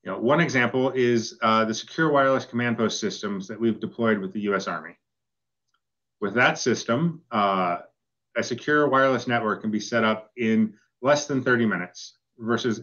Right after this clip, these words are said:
hours of running cabling. In this case, the U S Army uses a wireless bubble based on Wi-Fi, but the solution is extensible and transport agnostic, and that could be four G or five G as well.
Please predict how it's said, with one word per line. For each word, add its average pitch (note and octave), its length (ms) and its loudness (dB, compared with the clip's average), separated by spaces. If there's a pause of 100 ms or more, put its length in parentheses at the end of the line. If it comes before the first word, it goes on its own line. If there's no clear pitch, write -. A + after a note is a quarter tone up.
hours A2+ 420 2
of G#2 100 -10
running G2 260 -4
cabling. E2+ 460 -12 (1300)
In C3 100 2
this E3 160 2
case, D#3 440 -2
the C3 260 2
U C#3+ 140 4
S D3 100 0
Army B2+ 280 2
uses A#2+ 540 2
a A2 300 2
wireless A#2 380 2
bubble A#2 260 2
based A2+ 280 -4
on A2 80 -2
Wi-Fi, G2+ 580 0 (420)
but B2 100 -2
the B2 100 -2
solution C3+ 500 -2
is A2+ 140 0
extensible G#2+ 720 -2
and G2 120 0
transport A2 560 -2
agnostic, G2+ 640 -4 (580)
and A2 160 0
that A#2+ 180 0
could A#2 160 -2
be A2 160 2
four G#2+ 220 0
G G#2 180 0
or F#2+ 80 0
five F#2 280 0
G F#2 180 -8
as F2 120 -8
well. E2 280 -12